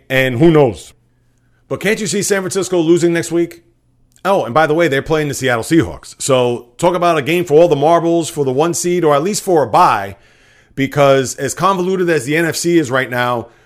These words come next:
we have to see what's gonna happen in New Orleans. We're also gonna have to see what's gonna happen with Green Bay, especially tonight, because if they win tonight and next week, chances are they could fall into that two slot, maybe even possibly a one seed. But again,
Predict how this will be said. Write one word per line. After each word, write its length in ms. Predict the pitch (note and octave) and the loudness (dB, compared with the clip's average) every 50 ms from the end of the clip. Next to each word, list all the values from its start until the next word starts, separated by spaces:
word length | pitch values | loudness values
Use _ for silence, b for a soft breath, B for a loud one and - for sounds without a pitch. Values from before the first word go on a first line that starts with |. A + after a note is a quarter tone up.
| b b b | b b b
we 160 | A2+ C3 D#3 | -2 0 2
have 100 | F#3 F3+ | 2 2
to 80 | F#3 D3+ | 0 -4
see 160 | - E3 F3 | -2 2 2
what's 180 | E3+ E3 D3+ - | 2 2 2 -2
gonna 140 | E3 D#3 | -4 -2
happen 260 | C#3+ D3+ D#3 B2+ D3+ C#3+ | -2 -2 -2 -2 -2 -4
in 120 | C#3 C3 | -4 -4
New 160 | A#2+ A#2+ B2 | -2 2 4
Orleans. 520 | D3 F3 F3+ F3 F3 F3 E3+ D#3 - - - - | 6 6 6 4 2 -2 -4 -6 -8 -14 -16 -10
We're 140 | A2 A2+ C3+ | -4 -2 -2
also 180 | E3 - D3+ | -2 -2 -2
gonna 60 | D#3 | -6
have 80 | D#3+ - | -8 -8
to 80 | C#3+ B2 | -8 -8
see 160 | - D#3+ D#3 | -8 -6 -6
what's 160 | D3 C3+ - | -6 -6 -6
gonna 100 | D3 C#3 | -6 -4
happen 240 | C3+ D3 C#3+ C#3+ C#3 | -4 -4 -4 -4 -4
with 140 | C3 B2 G2 | -6 -6 -6
Green 240 | G#2+ C3+ C#3 C3+ | -4 -4 -4 0
Bay, 240 | B2+ C#3+ D#3 D#3+ D#3+ | 2 2 2 2 2
especially 400 | D3+ - - F#3 E3+ E3+ F3 F3 | 0 -2 -2 -2 -2 -2 -4 -8
tonight, 420 | - B2 A#2+ D3+ E3+ D#3+ D3 C#3 - | -10 -8 -4 -2 -2 -2 -2 -4 -6
because 160 | A2+ B2+ A#2 | -8 -8 -6
if 80 | A2+ | -6
they 120 | G#2+ B2+ B2 | -6 -6 -4
win 180 | B2 D#3+ F3 | -2 -2 -2
tonight 260 | F3 D#3+ D#3 D#3+ D#3+ C3 | -2 -4 -4 -6 -6 -6
and 80 | C3 | -6
next 220 | C3+ C3 A2+ - D3 | -6 -8 -6 -2 0
week, 320 | E3 E3 D3 A#2+ - b b b b b b b b | 0 2 0 -2 -6 b b b b b b b b
chances 440 | - - D3 E3 E3+ - C#3 A#2+ A#2+ | -8 -2 0 0 0 0 -2 -2 0
are 320 | D#3+ E3+ E3 D#3 D3 C#3 | 2 2 2 2 2 0
they 160 | B2+ A2 C#3 C#3 | 0 -2 -2 -2
could 180 | C#3 D3+ C3+ | -2 -4 -8
fall 640 | - - - E3+ E3 E3+ E3 E3 D#3+ D#3+ D#3 - - _ _ | -6 -2 0 2 4 4 4 2 0 -2 -4 -6 -12 _ _
into 260 | - F3+ G3+ - F3+ E3 | -6 -6 -4 -4 -4 -4
that 200 | D#3 D3 C3+ C3+ | -4 -4 -6 -6
two 220 | - - F#3+ F#3+ | -6 -4 -4 -4
slot, 500 | D#3+ - - F3 F3 F3 E3+ - - _ | -4 -4 -2 -2 0 -2 -2 -4 -8 _
maybe 240 | B2 B2+ E3 F#3+ F#3+ F#3 | -4 -2 -2 -2 -2 -2
even 200 | F3+ D#3 D#3 C#3+ | -4 -6 -6 -8
possibly 760 | - - C#4 F3+ - - D#3 E3 E3+ F3 F3 E3+ E3+ E3+ - | -6 -6 -4 -4 -4 -6 -4 0 2 2 2 2 2 -2 -4
a 120 | C#3 C#3 | -6 -4
one 300 | B2+ B2 C3 F3 G3+ F#3+ | -2 0 0 0 0 0
seed. 400 | - - - B2 A#2 A2 A2 b b b b b b b b b b | -2 -4 -6 -6 -6 -6 -8 b b b b b b b b b b
But 100 | - B2+ | -6 -6
again, 360 | C3 A#2 E3+ E3 C#3+ G#2+ D#2+ | -2 0 0 0 0 -2 -6